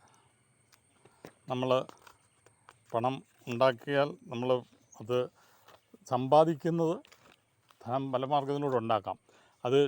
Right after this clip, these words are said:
ചിലവാക്കി കളയുകയും ചെയ്യാം. എന്നാൽ സമ്പാദിക്കുന്നതിനെക്കുറിച്ചാണ് നമുക്ക് നോക്കുന്നത്. ലഭ്യമായ നിക്ഷേപ മാർഗ്ഗങ്ങൾ, നിക്ഷേപ മാർഗ്ഗങ്ങൾ അല്ല, പണം ഉണ്ടാക്കാനുള്ള നമുക്ക് നോക്കാം.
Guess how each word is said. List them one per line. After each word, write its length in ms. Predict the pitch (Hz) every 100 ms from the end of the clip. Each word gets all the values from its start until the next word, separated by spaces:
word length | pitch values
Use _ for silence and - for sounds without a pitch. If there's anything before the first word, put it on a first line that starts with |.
| 113
ചിലവാക്കി 420 | 127 147 131 143 -
കളയുകയും 320 | 117 123 139 95
ചെയ്യാം. 220 | 78 - _ -
എന്നാൽ 180 | 113 107
സമ്പാദിക്കുന്നതിനെക്കുറിച്ചാണ് 1160 | 123 127 151 156 175 175 165 160 113 98 90 214 - 113
നമുക്ക് 220 | 104 104
നോക്കുന്നത്. 340 | 87 87 85 92 _ _ _ _ _ _ _ -
ലഭ്യമായ 380 | 120 - 147 113 151
നിക്ഷേപ 280 | 117 - 143 113
മാർഗ്ഗങ്ങൾ, 400 | 101 95 98 98 98 _ _ _ _ _ - 120 120
നിക്ഷേപ 260 | 104 131 139
മാർഗ്ഗങ്ങൾ 360 | 143 139 147 147 - - - -
അല്ല, 100 | 139 170 - 151 120
പണം 160 | 143 143
ഉണ്ടാക്കാനുള്ള 500 | 139 160 156 127 120 - -
നമുക്ക് 240 | 120 113 104
നോക്കാം. 240 | 87 92